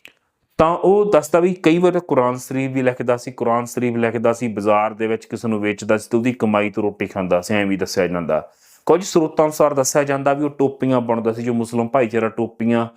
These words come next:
ਸਿਰ ਤੇ ਲੈਂਦੇ ਆ, ਤੇ ਉਹ ਟੋਪੀਆਂ ਬੁਣਦਾ ਸੀ ਤੇ ਉਹਨੂੰ ਵੇਚਦਾ ਸੀ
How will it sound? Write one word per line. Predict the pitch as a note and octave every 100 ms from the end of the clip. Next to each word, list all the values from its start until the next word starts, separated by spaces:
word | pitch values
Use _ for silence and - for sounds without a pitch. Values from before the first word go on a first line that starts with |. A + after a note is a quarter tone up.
| _ _
ਸਿਰ | - A2
ਤੇ | - A#2
ਲੈਂਦੇ | A2+ A2 A2 G#2+
ਆ, | G#2 - _ _ _ -
ਤੇ |
ਉਹ | C#3+ C#3+
ਟੋਪੀਆਂ | C3+ C3 C3+ C3+
ਬੁਣਦਾ | A#2 A2 A2 A2+ B2
ਸੀ | A#2+ C3 C3 B2+
ਤੇ | B2 C3
ਉਹਨੂੰ | C3 C3 A#2
ਵੇਚਦਾ | G#2 G2+ G2 G2
ਸੀ | F#2+ - E2